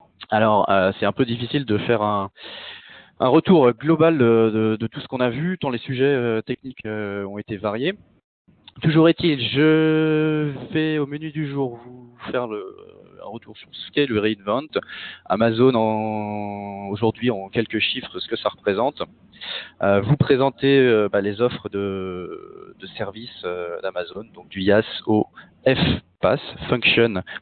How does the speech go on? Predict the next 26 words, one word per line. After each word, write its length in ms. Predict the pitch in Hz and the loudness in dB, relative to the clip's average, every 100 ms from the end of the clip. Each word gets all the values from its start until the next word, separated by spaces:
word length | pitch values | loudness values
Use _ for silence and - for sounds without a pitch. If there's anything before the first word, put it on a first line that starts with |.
| - | -4
Platform 400 | 95 - 107 107 | -4 -2 0 0
as 140 | 95 | -2
a 40 | 90 | -2
Service. 440 | - 90 151 - 85 - - - - - - - - | -2 -2 -4 -8 -12 -12 -20 -20 -16 -14 -16 -8 -2
Euh, 480 | 104 101 101 101 101 | 2 4 4 4 4
vous 160 | 131 | 4
faire 140 | 160 151 | 6 6
également 340 | 143 143 147 | 6 4 2
une 60 | 147 | 0
présentation 460 | - 139 135 - | 0 0 0 -2
des 120 | 147 123 | -2 -4
différentes 440 | 131 147 143 - | -2 -4 -4 -6
stratégies 480 | 123 - 139 135 143 | -4 -4 -2 -2 -2
d'adoption 420 | 135 120 127 123 | 0 0 -2 -6
qu'on 140 | 131 110 | -10 -8
a 80 | 101 | -8
pu 140 | - | -6
observer, 500 | 117 120 113 110 123 | -4 -2 -2 0 2
euh, 200 | 113 98 | 2 0
chez, 260 | 92 104 101 | -2 -4 -2
euh, 640 | 98 95 50 - - 101 | -2 -4 -6 -8 -8 -8
chez 160 | - 92 | -8 -10
les 60 | |
différents 320 | 92 - 104 110 | -10 -8 -10 -10
clients 540 | - 143 117 117 120 | -14 -10 -6 -6 -4
de, 220 | 107 95 | -6 -8